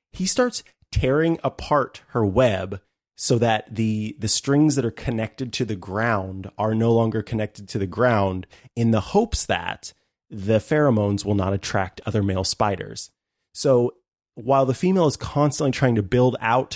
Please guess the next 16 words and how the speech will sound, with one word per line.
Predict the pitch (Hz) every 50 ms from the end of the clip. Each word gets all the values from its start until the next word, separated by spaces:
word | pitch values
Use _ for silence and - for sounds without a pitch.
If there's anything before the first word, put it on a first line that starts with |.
| - -
her | - 113 110
web, | 107 101 117 131 131 107 95 92 95 104 - - - _ -
the | 117 113
male | 117 123 127 117 -
<laughs> | -
is | - -
constantly | - - 131 123 120 - - 143 120 117 117
destroying | 110 101 120 110 - - - - 135 143 160 170 160 143 120 110
her | 104 98 110 104 101
web | 95 98 92 90 92 95 98 104 - - - _ -
to | - 131
decrease | 117 110 - - 127 127 - - -
the | 123
size | 107 - - 117 110 110 113 104 98
of | 98 - 92
it | 90 -